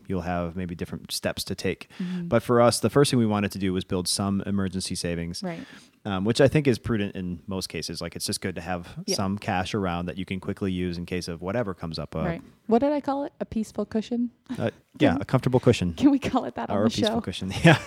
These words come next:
Speaker 2: <laughs> You're a peaceful cushion of cash.
Speaker 1: <laughs> That's not going in my book. <laughs> Uh, so,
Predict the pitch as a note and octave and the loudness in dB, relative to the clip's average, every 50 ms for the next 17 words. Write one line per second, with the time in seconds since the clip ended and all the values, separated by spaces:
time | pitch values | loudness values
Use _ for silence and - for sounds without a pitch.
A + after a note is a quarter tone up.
0 | - - - - - - E4+ F4+ - - C#3+ - - - - - - _ - G4+ | -12 -16 -18 -6 -4 -2 -2 -2 -2 -2 -4 -4 -4 0 0 0 0 _ -6 -6
1 | A4+ A4+ A4 G#4 G4 F#4 D4 A#3+ C4+ D4+ D#4+ D#4+ D#4 - - C#4 B3+ - - B3+ | -6 -4 -6 -8 -6 -6 -4 -2 0 0 0 0 0 0 0 0 0 0 0 0
2 | B3 A#3+ - - A3 - - G#3+ G3+ G3+ - - D#3 - E3+ E3+ - - - - | 0 2 4 2 2 2 2 -2 -2 -2 -4 -6 -8 -8 -6 -6 -6 -8 -8 -8
3 | - - - - - - D5+ D5 C#5+ C#5+ C5+ B4+ - C3 - - - - A2 - | -6 -4 -2 -2 -2 -2 -4 -6 -8 -10 -4 -2 -2 -2 0 -2 -4 -4 -4 -6
4 | - - - - - - - - A2+ - A#2 G2+ - - F#2+ F#2 F2+ F2+ E2+ E2+ | -8 -16 -16 -16 -16 -6 -2 -2 0 2 0 0 2 0 0 0 0 -2 -2 -4
5 | - - A2 - _ _ _ _ _ C4+ - - D4+ - - - - B4 - - | -6 -8 -12 -12 _ _ _ _ _ -2 0 0 -4 -4 -2 -6 -10 -10 -8 -14
6 | C5 - - _ D#5 _ D#3 - _ _ _ - - _ _ - C#3 - _ _ | -14 -16 -14 _ -18 _ -16 -16 _ _ _ -20 -20 _ _ -20 -20 -20 _ _
7 | _ _ - _ _ _ _ _ _ _ _ _ - A3 A#3 A3+ G#3 G#3 - - | _ _ -20 _ _ _ _ _ _ _ _ _ -14 -12 -12 -12 -12 -14 -14 -14
8 | - F#3 - _ _ - _ - - - - - - - _ A#2 A2+ A2 - - | -10 -10 -10 _ _ -20 _ -20 -20 -20 -20 -20 -20 -2 _ 4 4 4 6 8
9 | D3 C3 B2 A#2 G#2+ | 8 10 10 8 4